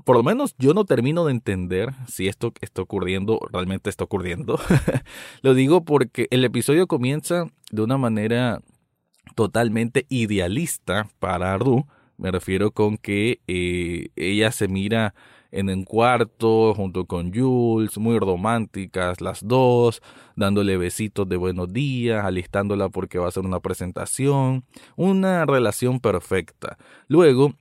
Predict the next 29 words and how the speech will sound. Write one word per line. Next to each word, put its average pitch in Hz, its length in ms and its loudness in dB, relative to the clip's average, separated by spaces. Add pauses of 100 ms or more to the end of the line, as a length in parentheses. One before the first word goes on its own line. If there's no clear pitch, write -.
(120)
Rdu 131 360 6
se 92 220 -2
va 87 340 0
al 110 220 -4
baño, 139 500 0
saca - 340 -4
una 98 160 -2
pastilla, 147 640 0
la 90 180 0
desbarata, 120 760 0
la 101 220 -2
inhala 143 640 -2
y 170 120 -2
después 127 300 2
la 117 80 2
vemos 113 220 -2
saliendo 104 360 -2
del 95 140 0
baño 95 420 -2
de 92 120 -6
este 107 180 -4
restaurante 143 640 2
para 104 340 0
verse 95 360 -2
con, 92 360 -6 (600)
eh, 90 320 -2
su 98 180 -2
sponsor 104 580 0
Ali. 87 380 -2